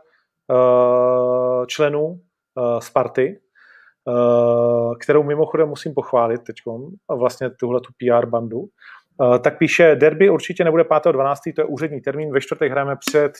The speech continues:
tím Evropskou ligu, takže derby bude v neděli večer, tak jak má konec konců být."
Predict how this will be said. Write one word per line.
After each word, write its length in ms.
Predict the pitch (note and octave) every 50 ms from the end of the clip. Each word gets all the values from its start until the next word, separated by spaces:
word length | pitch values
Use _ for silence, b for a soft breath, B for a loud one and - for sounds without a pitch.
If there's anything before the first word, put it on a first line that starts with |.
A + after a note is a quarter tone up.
| _
tím 240 | - D3 C#3+ C#3+ C#3+ C#3+ -
Evropskou 380 | C#3+ C3+ C#3+ - - - A#2
ligu, 300 | A#2 B2 B2 C3 C#3 C#3 C#3 B B B B B
takže 200 | B2+ B2 A#2 C3
derby 300 | A#2+ A#2+ B2 A#2+ B2 A#2+
bude 160 | B2+ C3 B2
v 40 | A2+
neděli 260 | B2 A#2+ A2+ C3 B2+
večer, 260 | A#2+ A#2 - - B2+
tak 160 | - - A#2+ -
jak 140 | B2+ A#2+ -
má 180 | A#2+ A2+ A#2+ A#2+ -
konec 180 | - A#2+ A#2+ -
konců 280 | - B2 A#2 - - B2
být." 180 | B2 B2 A#2+